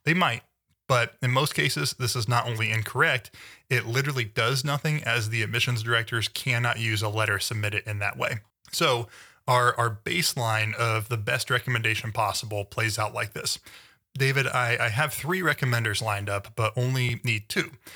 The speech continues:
One is my current supervisor, so I'm definitely using her recommendation.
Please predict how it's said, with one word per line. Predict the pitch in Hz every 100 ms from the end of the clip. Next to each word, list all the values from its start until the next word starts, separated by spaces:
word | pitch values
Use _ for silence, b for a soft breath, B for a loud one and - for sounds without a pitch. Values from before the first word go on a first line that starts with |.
| B
One | - 120 135
is | 139
my | 147
current | 139 160 165
supervisor, | - 120 113 110 107 120
so | 113 131
I'm | 107 107
definitely | 110 107 123 120
using | 113 135
her | 117
recommendation. | 113 95 117 98 104 98 - 113